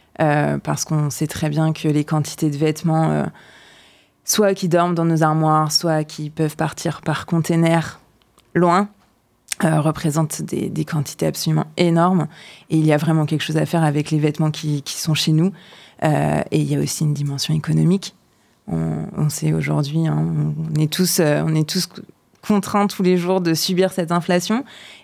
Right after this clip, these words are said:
Et, euh, voilà, le fait de présenter de la seconde main permet aussi d'avoir cette dimension économique, euh,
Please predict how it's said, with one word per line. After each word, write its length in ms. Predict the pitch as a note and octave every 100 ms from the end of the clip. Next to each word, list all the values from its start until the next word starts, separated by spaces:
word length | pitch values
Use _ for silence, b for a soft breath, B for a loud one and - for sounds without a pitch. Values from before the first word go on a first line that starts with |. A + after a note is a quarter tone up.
| -
Et, 220 | D3+ D3+
euh, 100 | D3+
voilà, 240 | E3+ E3+
le 100 | D3+
fait 160 | D#3 F#3
de 100 | D#3+
présenter 560 | D#3 - F3+ F3 E3 E3+
de 60 |
la 120 | D#3+
seconde 320 | D#3 D#3 D#3 D#3+
main 160 | E3+
permet 320 | E3 D#3 D#3
aussi 260 | D3+ D3+ -
d'avoir 300 | D#3+ C#3+ D3
cette 260 | - D#3 C#3+
dimension 420 | D3 D#3 D3 D#3+
économique, 600 | D3+ D#3 D#3 D#3 D#3+
euh, 60 | -